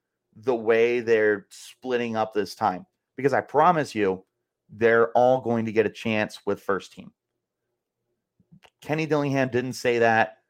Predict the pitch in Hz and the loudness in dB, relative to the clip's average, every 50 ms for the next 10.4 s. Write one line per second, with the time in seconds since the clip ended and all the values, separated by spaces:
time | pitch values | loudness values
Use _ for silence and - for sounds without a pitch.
0 | _ _ _ _ - 120 110 - - 98 - - 92 87 - - _ _ _ _ | _ _ _ _ 0 0 0 0 -6 -6 -4 -2 -2 -2 -4 -8 _ _ _ _
1 | _ _ _ _ _ _ _ _ _ _ _ _ _ _ _ _ _ _ _ _ | _ _ _ _ _ _ _ _ _ _ _ _ _ _ _ _ _ _ _ _
2 | - - - 135 139 143 147 151 151 135 - _ - 135 139 143 143 139 135 135 | -20 -14 -6 -4 -2 -2 -2 -4 -6 -8 -10 _ -6 -4 -4 -4 -4 -6 -6 -6
3 | 131 117 131 131 - _ 120 117 113 117 117 110 113 110 113 - _ _ _ _ | -6 -8 -8 -12 -4 _ 2 2 4 2 2 0 0 0 -4 -8 _ _ _ _
4 | _ _ _ _ _ - 135 143 131 127 117 120 - - 127 113 - 123 117 113 | _ _ _ _ _ 2 2 2 2 0 0 0 2 0 0 2 4 2 2 2
5 | - 127 113 107 98 - - - 120 113 110 110 107 101 95 101 117 123 127 123 | 2 -2 -4 -4 -6 -6 -4 -4 -2 -2 -2 -2 -2 -2 0 2 2 4 4 2
6 | 120 - - 113 104 - - 120 117 113 104 107 110 104 104 101 104 104 104 101 | 0 -2 -8 -10 -8 -4 -2 -2 -2 -2 0 -2 -2 0 0 0 2 2 4 2
7 | 104 107 104 - 92 101 101 101 101 92 101 101 98 98 98 98 98 98 92 101 | 2 0 -2 -2 -4 -4 -4 -6 -2 0 2 2 4 2 2 0 -2 -2 -2 -4
8 | 98 - - - 113 - - - 117 101 - - - 98 90 85 80 - - - | -4 -4 -8 -12 -12 -12 -6 -4 -4 -4 -4 -8 -12 -10 -10 -10 -10 -14 -16 -20
9 | _ _ _ _ _ _ _ _ _ _ _ _ _ - 107 - - 117 127 131 | _ _ _ _ _ _ _ _ _ _ _ _ _ -18 -16 -16 -14 -10 -4 -4
10 | 131 127 120 107 85 85 85 95 | -2 -2 -2 -6 -8 -10 -14 -18